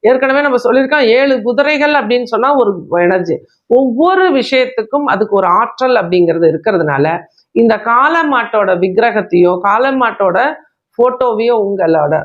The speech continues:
வியாபார நிறுவனங்கள்லயோ அல்லது நீங்க ஒரு ஆபீஸ்ல ஒர்க் பண்றீங்க அப்படின்னா கூட ஒரு சின்ன போட்டோவோ வச்சுக்கோங்க, உங்க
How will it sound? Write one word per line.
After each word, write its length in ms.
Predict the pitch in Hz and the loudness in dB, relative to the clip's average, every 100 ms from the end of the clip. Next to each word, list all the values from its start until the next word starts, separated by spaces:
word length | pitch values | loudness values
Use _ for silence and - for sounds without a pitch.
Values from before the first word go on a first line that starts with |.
| - - | -8 -2
வியாபார 420 | 190 226 240 269 254 196 | 0 0 0 0 0 -4
நிறுவனங்கள்லயோ 760 | 190 202 190 175 160 156 165 170 - _ - 220 | -2 -2 -2 -2 0 2 2 2 -2 _ -6 0
அல்லது 200 | 269 262 | 2 2
நீங்க 140 | 233 208 | 0 0
ஒரு 80 | 185 180 247 | 0 2 0
ஆபீஸ்ல 420 | 277 302 302 254 208 | 0 -2 0 0 0
ஒர்க் 200 | 196 - | -2 -4
பண்றீங்க 280 | 220 196 185 | -4 -2 0
அப்படின்னா 280 | 175 170 165 | 2 2 2
கூட 80 | 240 262 | 2 0
ஒரு 80 | 175 - | -2 0
சின்ன 220 | 240 254 247 | 0 0 0
போட்டோவோ 380 | 202 208 208 214 180 | 0 2 2 2 0
வச்சுக்கோங்க, 420 | 151 180 165 160 160 _ _ - | -2 -4 -2 -2 -4 _ _ -2
உங்க 140 | 220 | -2